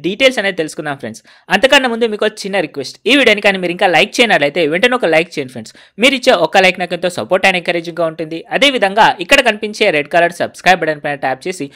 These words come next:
పక్కన వచ్చే బెల్ ఐకాన్ని తప్పకుండా యాక్టివేట్ చేసుకోండి. అప్పుడే నేను ఇలాంటి యూస్‌ఫుల్ వీడియోస్ అప్‌లోడ్ చేయగానే ఫస్ట్ మీరే చూడొచ్చు. అదేవిధంగా మీరు ఆన్‌లైన్లో డబ్బు సంపాదించడానికి రెండు అద్భుతమైన యాప్ లింక్స్ డిస్క్రిప్షన్లో ఇస్తున్నాను.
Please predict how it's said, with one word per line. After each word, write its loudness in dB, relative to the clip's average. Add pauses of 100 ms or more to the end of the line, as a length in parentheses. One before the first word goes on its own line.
(200)
పక్కన 4
వచ్చే 0
బెల్ 4
ఐకాన్ని 0
తప్పకుండా -2
యాక్టివేట్ -2
చేసుకోండి. -10 (160)
అప్పుడే 2
నేను -6
ఇలాంటి 0
యూస్‌ఫుల్ -2
వీడియోస్ -2
అప్‌లోడ్ -4
చేయగానే -4 (140)
ఫస్ట్ 0
మీరే -2
చూడొచ్చు. -10 (320)
అదేవిధంగా 4
మీరు 0 (160)
ఆన్‌లైన్లో 0
డబ్బు -2
సంపాదించడానికి -4
రెండు 0
అద్భుతమైన -6
యాప్ -2
లింక్స్ -8
డిస్క్రిప్షన్లో -10
ఇస్తున్నాను. -8